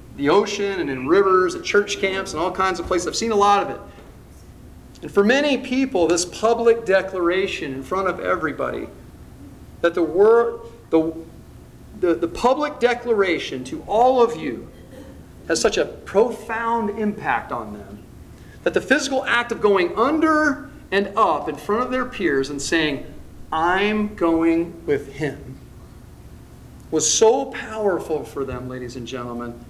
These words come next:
that they would burst into tears, right? In that moment, they realize, "Oh,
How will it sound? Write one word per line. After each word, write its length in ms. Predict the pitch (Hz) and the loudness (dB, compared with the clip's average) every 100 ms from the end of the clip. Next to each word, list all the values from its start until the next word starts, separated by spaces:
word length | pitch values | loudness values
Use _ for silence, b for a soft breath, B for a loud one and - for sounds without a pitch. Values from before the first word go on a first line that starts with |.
| - - - - | -20 -20 -20 -12
that 120 | - 180 | -2 2
they 100 | 185 | 4
would 240 | 180 123 | 2 0
burst 340 | 131 160 - | 0 0 -2
into 160 | 170 170 | -2 -2
tears, 600 | 170 208 180 - - - - - - - 147 | -4 -8 -8 -10 -16 -20 -20 -20 -20 -20 -14
right? 200 | 175 175 - - - 240 - - - - - - - 208 | -12 -12 -16 -20 -20 -20 -20 -20 -20 -20 -20 -20 -2 2
In 100 | 240 | 4
that 240 | 254 233 | 4 2
moment, 360 | 240 247 214 196 | 0 2 4 4
they 140 | 190 | 2
realize, 520 | 190 220 190 160 - - - | 2 0 0 -4 -6 -12 -14
"Oh, 460 | - 180 160 - | -14 -12 -12 -14